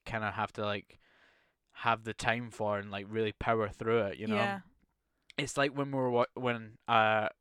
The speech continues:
Speaker 1: I binge-watched Stranger Things within, like, three days. I was, like, really <laughs> enjoying, like, because when it comes to me, when I start a show, I'm gonna <laughs> finish it as soon as I can. Um,
Speaker 2: He cannot just, like, watch a a series leisurely.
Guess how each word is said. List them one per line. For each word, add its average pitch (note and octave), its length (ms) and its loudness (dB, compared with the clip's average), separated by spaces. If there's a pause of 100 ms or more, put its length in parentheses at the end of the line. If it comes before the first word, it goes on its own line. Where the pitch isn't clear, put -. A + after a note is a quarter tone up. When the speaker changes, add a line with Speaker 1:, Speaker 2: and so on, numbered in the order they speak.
(280)
Speaker 1:
I A#2 140 2
binge-watched A2+ 720 -2
Stranger A#2 360 -6
Things G#2 420 -6
within, G#2+ 300 -6
like, G2+ 160 -8
three G#2+ 220 -8
days. G#2 420 -6 (400)
I G#2+ 80 -2
was, A2 160 -4
like, G#2+ 160 -2
really G#2+ 500 -2
<laughs> - 40 -12
enjoying, - 360 -8
like, A2+ 200 -8 (460)
because C#3 480 4
when B2 180 -2
it A#2 60 -10
comes C3+ 220 0
to - 80 -6
me, A#2 280 -2
when G#2 200 -6
I A2 120 2
start A#2+ 320 0
a A2 40 -2
show, G#2+ 460 0 (220)
I'm A2+ 140 -8
gonna A2 140 -2
<laughs> - 40 -12
finish - 480 -4
it A2 220 0
as G#2 80 -6
soon B2+ 300 -6
as B2 100 -8
I A#2 80 -4
can. A2 440 -8 (560)
Um, A2 520 2
Speaker 2:
He A3+ 120 -10
cannot A3+ 500 -4
just, - 260 -8
like, G#3 180 -4 (180)
watch - 420 -4 (100)
a A3 100 -4 (580)
a G3+ 80 -10
series G3 540 -6
leisurely. G3 600 -8